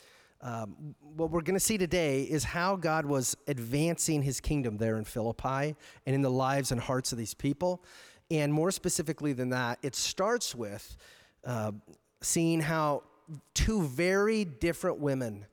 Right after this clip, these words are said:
sid-, uh, members of Phil-, Philippi, um,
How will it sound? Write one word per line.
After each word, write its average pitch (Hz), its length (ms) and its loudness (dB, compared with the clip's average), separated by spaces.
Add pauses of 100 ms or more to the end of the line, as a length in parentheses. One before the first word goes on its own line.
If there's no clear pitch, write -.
(340)
sid-, - 380 -4
uh, 139 200 2
members 160 360 2
of 123 80 -6
Phil-, 139 320 0
Philippi, 104 800 0 (500)
um, 107 320 -4